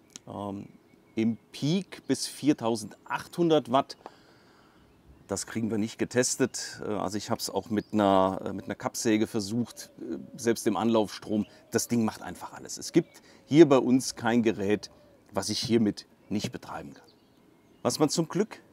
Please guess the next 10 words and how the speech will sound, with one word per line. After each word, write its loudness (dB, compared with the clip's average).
geändert 2
hat, -2
und -2
das -2
war 2
immer 2
ein -2
etwas -4
ziemliches -4
Gewürge, 6